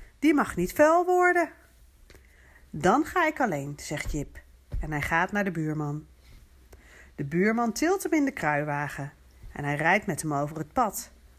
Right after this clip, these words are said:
Het gaat heel leuk en lekker hard. Janneke staat langs de kant. "Kom er ook maar bij," zegt de buurman.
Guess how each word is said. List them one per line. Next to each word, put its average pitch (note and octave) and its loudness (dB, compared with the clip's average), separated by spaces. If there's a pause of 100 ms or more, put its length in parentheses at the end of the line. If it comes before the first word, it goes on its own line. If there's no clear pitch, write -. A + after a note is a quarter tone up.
(580)
Het - -6
gaat F3+ 2
heel C4+ 2
leuk D3 -2
en D#3+ -2
lekker G#3+ 0
hard. - -2 (1080)
Janneke G#3 0
staat F3 -2
langs G3 -2
de G#3+ -4
kant. C#3 -6 (1040)
"Kom A#4 -4
er A#4 4
ook A#4+ -4
maar F#4 6
bij," F3+ 4
zegt - -6
de G3+ -4
buurman. F3+ -2